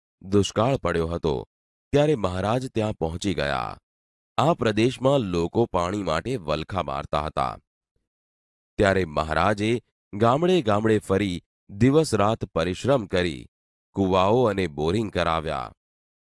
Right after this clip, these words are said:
લોકોને એટલી બધી રાહત થઈ કે તેઓ મહારાજને બોરિંગવાળા મહારાજના નામે ઓળખવા લાગ્યા હતા. અરે, એ તો હજુ ઠીક, પણ જ્યારે માણસો હેવાન બની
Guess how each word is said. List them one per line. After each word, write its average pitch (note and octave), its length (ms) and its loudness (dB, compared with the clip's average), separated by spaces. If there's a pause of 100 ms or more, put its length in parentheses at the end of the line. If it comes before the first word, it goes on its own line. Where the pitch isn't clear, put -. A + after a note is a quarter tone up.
(400)
લોકોને G2 460 2
એટલી F2+ 340 -6
બધી D#2+ 300 -8
રાહત C#2 480 -4
થઈ A#2 240 0 (420)
કે B2+ 120 4
તેઓ A#2 380 4
મહારાજને F#2+ 720 -2
બોરિંગવાળા E2+ 680 -2
મહારાજના D#2+ 600 0
નામે E2 340 0
ઓળખવા G2+ 560 0
લાગ્યા D2+ 360 -4
હતા. C#2+ 440 -4 (1300)
અરે, A#2+ 220 4
એ A#2 180 2
તો A2 160 2
હજુ F2+ 320 -2
ઠીક, A2 440 -4 (400)
પણ G#2 160 2
જ્યારે D#2+ 440 0
માણસો F2+ 540 -2
હેવાન D#2+ 480 -2
બની G#2 320 -2